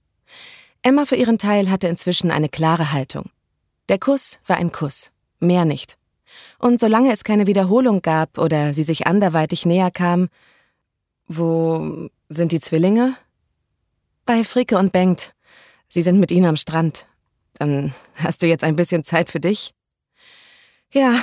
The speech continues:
ich weiß gar nicht, was ich damit anfangen soll." Emma lachte verlegen. "Hast du schon was vor?"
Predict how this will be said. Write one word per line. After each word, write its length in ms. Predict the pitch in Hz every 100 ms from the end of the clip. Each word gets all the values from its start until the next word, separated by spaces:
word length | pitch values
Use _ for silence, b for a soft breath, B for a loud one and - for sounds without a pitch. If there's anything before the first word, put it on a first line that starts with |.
| -
ich 300 | 220 208 -
weiß 240 | 185 180 -
gar 140 | 202
nicht, 200 | 202 -
was 120 | 190
ich 80 | 185
damit 260 | 185 185 175
anfangen 400 | 190 220 185 170
soll." 280 | 160 160 165 - _ _ _ _ _ _
Emma 220 | 220 214
lachte 300 | 190 175 -
verlegen. 480 | 160 156 147 147 156 - _ _ _ _ _
"Hast 320 | - 196 - -
du 80 |
schon 200 | 220 202
was 180 | 180 180
vor?" 340 | - 185 220